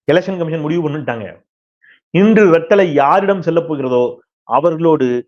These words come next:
பாஜக கூட்டணி வைக்க போகிறதா அல்லது அவர்களோடு விஜய் கூட்டணி வைக்க நிர்பந்திக்கப்படுவாரா? இந்த ரெண்டும் தான் கேள்வி.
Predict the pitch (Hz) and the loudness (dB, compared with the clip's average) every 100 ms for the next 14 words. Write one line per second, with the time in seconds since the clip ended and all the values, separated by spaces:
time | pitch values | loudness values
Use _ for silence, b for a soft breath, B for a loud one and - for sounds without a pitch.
0 | _ _ - 117 135 202 226 220 214 190 | _ _ -4 0 2 2 2 2 -2 -2
1 | 170 175 151 151 135 135 120 120 120 120 | -4 -4 -4 -4 -4 -4 -2 -2 0 0
2 | 107 _ - 147 202 165 156 165 175 196 | -2 _ -2 2 2 2 0 0 -2 -2
3 | 170 170 208 - 165 175 156 135 190 269 | -2 -2 -2 -4 -4 -2 -2 0 0 0
4 | - _ _ _ _ - 147 165 180 160 | -4 _ _ _ _ -4 -2 0 0 0
5 | 143 120 104 98 98 - _ _ _ _ | -2 -2 -2 -4 -6 -12 _ _ _ _
6 | _ _ _ _ 120 120 135 160 147 170 | _ _ _ _ -2 0 0 0 0 0
7 | 170 123 107 | 0 -4 -4